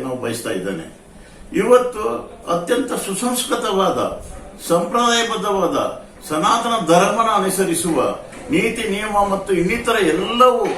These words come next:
ಅತ್ಯಂತ ಒಂದು ಸುಸಂಸ್ಕೃತ ಸಮಾಜದಿಂದ ಬಂದಂತ ಒಬ್ಬ ಜನಪ್ರತಿನಿಧಿಗಳು ಈ ರೀತಿಯಾಗಿ ಧರ್ಮ ಮತ್ತು ಸಂವಿಧಾನ ವಿರೋಧವಾಗಿ ಮಾತನಾಡ್ತಿರುವುದು ಅತ್ಯಂತ ಖೇದಕರವಾಗಿದೆ.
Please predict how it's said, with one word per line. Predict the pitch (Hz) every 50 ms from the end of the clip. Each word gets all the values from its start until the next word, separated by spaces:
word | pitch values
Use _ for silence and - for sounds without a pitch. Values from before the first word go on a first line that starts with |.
| - - - - - -
ಅತ್ಯಂತ | 160 160 - - 214 226 233 240 240 233
ಒಂದು | 254 240 214 208 196
ಸುಸಂಸ್ಕೃತ | 170 - 175 170 170 - 233 240 233 - - 254 233 - 247
ಸಮಾಜದಿಂದ | 226 - - 190 190 190 190 196 190 190 185 185
ಬಂದಂತ | 190 175 165 170 175 175 175 170 170 - -
ಒಬ್ಬ | 175 165 160 156 151 - 156
ಜನಪ್ರತಿನಿಧಿಗಳು | 147 135 - - 123 127 - - - - - 208 190 - 190 175 165 147 139 143 135 120 113 107 107 127 160 190 - - - - - - - - -
ಈ | 120 147 185 220 247 254 247
ರೀತಿಯಾಗಿ | 233 220 185 - 202 202 196 185 175 165 151 135 135 123 127 113 98 - - - - - - -
ಧರ್ಮ | 135 156 170 170 - 233 233 233 214 214
ಮತ್ತು | 196 190 - 185
ಸಂವಿಧಾನ | - 165 147 139 165 185 190 185 185 185 160 139
ವಿರೋಧವಾಗಿ | 135 147 190 220 226 - 226 220 196 185 170 170 175 175
ಮಾತನಾಡ್ತಿರುವುದು | 160 143 135 - - - - 196 180 170 170 160 160 160 160 143 156 160 165 165 135 131 135 - - - - - - -
ಅತ್ಯಂತ | 131 131 - - 190 190 185 - - - - -
ಖೇದಕರವಾಗಿದೆ. | - 151 160 160 170 170 170 170 160 151 151 151 147 147 147 139 135